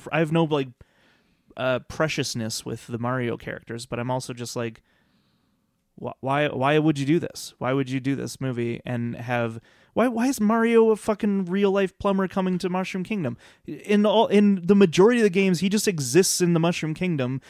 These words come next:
He lives there. He's, that's his place, and he knows how to do everything. Why is it, like, a fucking fish out of water Neo bullshit where he has to learn the, the, the moves and, like,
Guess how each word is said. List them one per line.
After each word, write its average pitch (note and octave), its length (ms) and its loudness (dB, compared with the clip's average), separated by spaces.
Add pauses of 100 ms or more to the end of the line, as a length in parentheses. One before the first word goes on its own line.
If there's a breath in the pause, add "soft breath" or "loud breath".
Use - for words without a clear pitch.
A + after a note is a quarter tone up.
(120 loud breath)
He D#3 160 -2
lives D#3+ 260 2
there. C#3 260 2
He's, C#3 200 0
that's D3 240 0
his C#3+ 160 -4
place, C#3 580 -2 (240 loud breath)
and C#3+ 140 0
he D#3 80 4
knows D#3 220 4
how E3 80 2
to D#3+ 80 -2
do F3+ 140 4
everything. B2 280 0
Why D3+ 140 2
is F#3 160 2
it, F3 200 -8
like, F3+ 180 2
a F3+ 80 0
fucking F3 360 -2
fish F3+ 220 -2
out E3+ 100 2
of D3+ 60 0
water D#3+ 340 2 (360 soft breath)
Neo E3+ 400 6
bullshit C3+ 420 0
where C3+ 100 2
he D3 40 4
has D3 120 0
to D3 100 -4
learn D#3 400 2
the, C#3+ 120 -2 (100)
the, C#3 320 -6 (200)
the C#3+ 180 -2
moves C#3 540 4
and, B2 160 -2
like, B2+ 220 -2